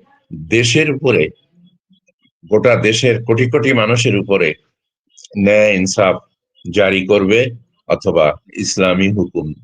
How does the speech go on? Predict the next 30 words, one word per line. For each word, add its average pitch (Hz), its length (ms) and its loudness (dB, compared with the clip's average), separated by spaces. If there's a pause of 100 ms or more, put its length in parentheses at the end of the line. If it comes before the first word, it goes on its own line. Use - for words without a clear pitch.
(260)
দেবে, 92 320 -2 (460)
সেটা 110 140 0
দিতে 113 240 -2
পারবে - 320 -2
না। 117 120 -14 (420)
সেই 110 260 0
জন্য 113 320 2 (100)
দেখতে 117 340 0
হবে 123 240 2
আমাদেরকে 87 480 -2
ভোট 90 320 -2
দেওয়ার 85 220 4
আগেই 98 460 -2 (280)
যে 85 180 0
আমি 98 240 0
যাকে 117 280 0
ভোট 101 320 2
দিচ্ছি 117 400 -4 (600)
তিনি 113 340 2
এবং 120 300 0
তার 92 300 0
দল, 82 320 2 (440)
তারা 104 280 2
কি 120 100 -2
ইসলাম 104 460 -2
প্র্যাকটিস 104 540 -4
করেন 101 380 2
কি 113 200 -4
করেন 71 260 0
না, - 160 -16